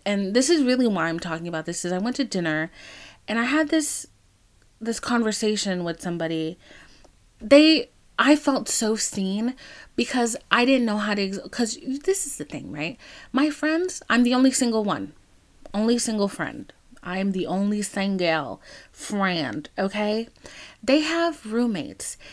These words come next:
They have friends, um, that they are closer to than me. They have kids. They have priorities.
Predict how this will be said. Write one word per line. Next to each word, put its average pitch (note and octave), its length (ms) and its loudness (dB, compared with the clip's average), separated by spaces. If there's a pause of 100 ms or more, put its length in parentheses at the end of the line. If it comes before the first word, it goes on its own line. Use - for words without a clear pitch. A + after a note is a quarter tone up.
(160)
They B3+ 200 4
have D4+ 280 2
friends, G3 840 -4 (500)
um, G3 580 0
that G3+ 220 0
they A#3 140 4
are G3 100 2
closer A3 480 -2
to A#3+ 400 0
than F3+ 240 -2
me. G3+ 420 -2
They G3 200 -2
have F3+ 400 -4 (320)
kids. D4 680 -4 (380)
They A3+ 140 2
have C#4 500 0 (160)
priorities. G3 960 -4